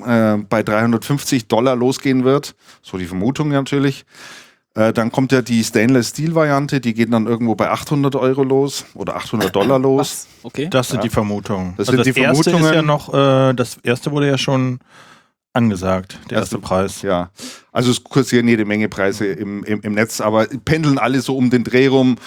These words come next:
Speaker 1: und es sind so die typischen Preisstufen. Und es geht dann hoch bis zur Blink-Blink-Uhr aus Gold und Rosé und mit dem schönen Band, äh, wo du dann mal über zehntausend auch, auch hinlegen kannst. So, und, äh, da hat sich also jemand mal die Mühe gemacht, diese komplette Matrix da drüber zu legen und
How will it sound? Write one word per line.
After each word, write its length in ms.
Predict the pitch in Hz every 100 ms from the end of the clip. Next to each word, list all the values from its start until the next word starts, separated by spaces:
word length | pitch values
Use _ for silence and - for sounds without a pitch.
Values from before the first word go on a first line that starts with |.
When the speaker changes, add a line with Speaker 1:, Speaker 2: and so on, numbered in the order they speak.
| - -
Speaker 1:
und 140 | 127
es 80 | 127
sind 160 | 135 135
so 100 | 127
die 160 | 113
typischen 420 | 104 135 123 113
Preisstufen. 500 | 101 104 110 - 113
Und 80 | 131
es 100 | 135
geht 100 | 165
dann 180 | 160 139
hoch 260 | 131 170 202
bis 240 | 165 143
zur 300 | 151 139 135 127 - - - 156 190
Blink-Blink-Uhr 840 | 190 160 156 160 151 143 139 139 117
aus 240 | 120 117
Gold 300 | - 135 147
und 280 | 127 120 113 -
Rosé 440 | 123 120 - 147
und 140 | 147 123
mit 100 | 123
dem 100 | 117
schönen 300 | - 123 110
Band, 320 | 113 131 -
äh, 200 | 131 113
wo 100 | 113
du 100 | 120
dann 160 | 117 113
mal 200 | 113 113
über 200 | 120 120
zehntausend 600 | - 107 107 104 107 107
auch, 240 | 98 98
auch 180 | 117 104
hinlegen 400 | 123 110 95 90
kannst. 360 | 90 87 82 - _ - - - - -
So, 180 | 123
und, 260 | 117 117 -
äh, 160 | 123 117
da 100 | 113
hat 100 | 139
sich 140 | 165
also 160 | 156 143
jemand 200 | 143 139
mal 100 | 139
die 120 | 131
Mühe 180 | 147 185
gemacht, 300 | 160 151 -
diese 180 | 143 139
komplette 340 | 156 139 139
Matrix 380 | 117 127 - 139
da 80 | 131
drüber 280 | 127 160 170
zu 140 | 151
legen 340 | 143 143 143
und 360 | 127 123 117 -